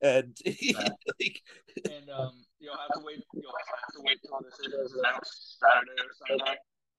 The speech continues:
Speaker 2: But,
Speaker 1: What was
Speaker 2: uh,
Speaker 1: that? One more
Speaker 2: it's gonna
Speaker 1: time?
Speaker 2: probably, you're gonna have to wait till Saturday or Sunday when they make a decision. But, uh, Bailey Zappi, man, the kid's good.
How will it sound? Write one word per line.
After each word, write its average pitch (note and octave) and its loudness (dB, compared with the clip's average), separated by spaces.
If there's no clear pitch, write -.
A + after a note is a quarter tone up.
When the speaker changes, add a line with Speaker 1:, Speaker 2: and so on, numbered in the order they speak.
Speaker 2:
But, C3 6
Speaker 1:
What B2 4
was A#2 6
Speaker 2:
uh, - 10
Speaker 1:
that? E3+ 4
One C3+ 4
more C#3+ 6
Speaker 2:
it's - 2
gonna D#3+ 10
Speaker 1:
time? E3+ -2
Speaker 2:
probably, A#2+ 8
you're D3 -8
gonna D3 4
have C#3 4
to A#2 0
wait A#2 2
till B2 8
Saturday A#2+ 10
or A2 6
Sunday A#2+ 10
when A#2 8
they A2 2
make A2 0
a G#2 2
decision. A#2 4
But, B2+ 10
uh, B2+ 12
Bailey C#3+ 8
Zappi, C#3 4
man, B2 4
the C3 4
kid's C#3+ 2
good. D#3 4